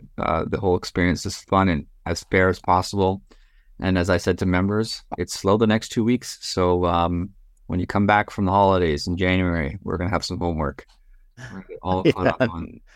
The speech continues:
Speaker 2: New courses, new
Speaker 1: Yeah.
Speaker 2: training. Yeah.
Speaker 1: Yeah, yeah, yeah, yeah. Teachers back, lessons are, are going down.
Speaker 2: Exactly. <laughs>
Speaker 1: Lawrence, thank you for joining me for my non-emergency emergency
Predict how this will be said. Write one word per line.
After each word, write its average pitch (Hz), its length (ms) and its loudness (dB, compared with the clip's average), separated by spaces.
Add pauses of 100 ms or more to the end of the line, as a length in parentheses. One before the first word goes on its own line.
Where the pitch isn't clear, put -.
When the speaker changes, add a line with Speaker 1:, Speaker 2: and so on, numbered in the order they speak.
(300)
Speaker 2:
New 95 200 0
courses, 95 840 4
new 92 120 0
Speaker 1:
Yeah. 90 160 2
Speaker 2:
training. 87 680 2
Yeah. 80 180 2 (320)
Speaker 1:
Yeah, - 220 -10 (100)
yeah, - 160 -12 (140)
yeah, - 120 -14 (380)
yeah. - 60 -20 (120)
Teachers 107 360 2
back, 101 360 4
lessons 95 560 0 (100)
are, 92 200 -4
are 95 140 -4
going 87 320 0
down. 82 300 0
Speaker 2:
Exactly. 92 600 -2 (300)
<laughs> - 760 -20
Speaker 1:
Lawrence, 131 340 6
thank 131 200 2
you 127 120 0
for 123 160 0
joining 113 340 4
me 113 120 4
for - 180 -6
my 98 200 2
non-emergency 98 720 2
emergency 92 600 0